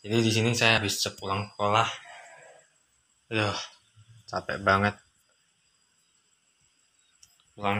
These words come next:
sekolah jalan kaki. Tapi kok gua kenapa ada di sini, guys, ya? Gua di mana ini?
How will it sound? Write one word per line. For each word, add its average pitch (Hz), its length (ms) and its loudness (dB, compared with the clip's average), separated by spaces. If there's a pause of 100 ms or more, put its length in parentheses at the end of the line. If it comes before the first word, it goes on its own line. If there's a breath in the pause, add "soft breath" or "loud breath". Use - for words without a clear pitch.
sekolah 107 320 2
jalan 98 320 0
kaki. 98 400 -4 (3000)
Tapi 104 240 4
kok 147 320 6
gua 131 160 8
kenapa 120 400 8
ada 113 80 6
di 110 160 6
sini, 170 240 8
guys, 120 240 8
ya? 170 320 6 (880)
Gua 165 160 6
di 147 80 8
mana 170 320 8
ini? 113 160 4